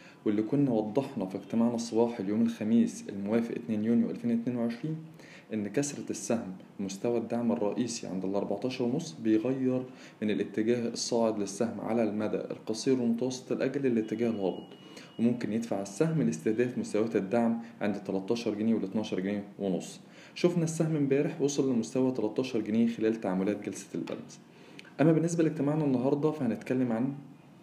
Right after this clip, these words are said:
مؤشر إي جي إكس تلاتين، وهنتكلم عن سهم البنك التجاري الدولي. بالنسبة لمؤشر جي إكس تلاتين فكسرة مستوى العشرة آلاف نقطة هيغير الاتجاه العرضي على المدى المتوسط للاتجاه الهابط، وممكن يدفع الس-، المؤشر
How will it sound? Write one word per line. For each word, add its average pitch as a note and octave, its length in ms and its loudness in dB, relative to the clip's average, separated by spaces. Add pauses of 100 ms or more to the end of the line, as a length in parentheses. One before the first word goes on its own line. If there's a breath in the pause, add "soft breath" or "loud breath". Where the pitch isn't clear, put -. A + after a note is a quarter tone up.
مؤشر G#2+ 360 0
إي - 60 2
جي - 180 0
إكس - 160 -4
تلاتين، C#3 460 0
وهنتكلم C#3 500 0
عن B2+ 200 -2
سهم B2+ 200 -4 (400 loud breath)
البنك B2 300 0
التجاري G#2 320 2
الدولي. F#2+ 360 -2 (560 loud breath)
بالنسبة E3+ 320 4
لمؤشر D#3+ 340 0
جي C3+ 160 0
إكس - 160 -4
تلاتين B2+ 380 0
فكسرة C#3+ 500 0
مستوى B2 300 2
العشرة C3+ 400 0
آلاف C#3 220 -2
نقطة D3 340 -2 (340 loud breath)
هيغير B2 460 4
الاتجاه A2 400 2
العرضي C3 600 2
على B2 220 2
المدى A#2 240 2
المتوسط A#2+ 600 2
للاتجاه A2+ 440 0
الهابط، G2+ 400 -2 (540 loud breath)
وممكن C3+ 320 4
يدفع A#2 280 2
الس-، G2+ 240 -6
المؤشر G#2+ 720 2